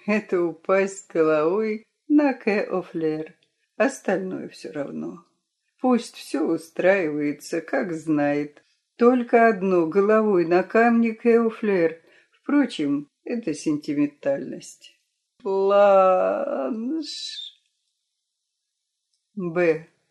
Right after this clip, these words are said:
Что-то произошло между этими двумя письмами,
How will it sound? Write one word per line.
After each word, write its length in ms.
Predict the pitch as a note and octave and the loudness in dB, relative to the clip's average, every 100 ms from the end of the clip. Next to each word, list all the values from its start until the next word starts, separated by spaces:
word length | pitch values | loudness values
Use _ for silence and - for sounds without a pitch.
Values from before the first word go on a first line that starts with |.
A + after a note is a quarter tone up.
| _ _ _ _ _ _ _ _ _ _ _ _ _ _ _ _ _ _ | _ _ _ _ _ _ _ _ _ _ _ _ _ _ _ _ _ _
Что-то 480 | - - F#3 F#3 G#3 | -18 -4 -2 0 -2
произошло 840 | A#3+ A#3 A3+ B3 B3 - G#3 F#3 | 0 -2 0 0 0 -2 0 0
между 460 | F#3+ F#3 F3+ - F3+ | 2 0 -2 2 2
этими 420 | G3+ G#3+ F#3+ D#3+ | 2 -2 0 0
двумя 480 | D#3 D#3 D#3+ E3 D#3+ | 0 0 2 2 0
письмами, 760 | D#3+ E3+ D#3+ - E3 E3 D#3+ | -2 -10 -8 -2 0 2 0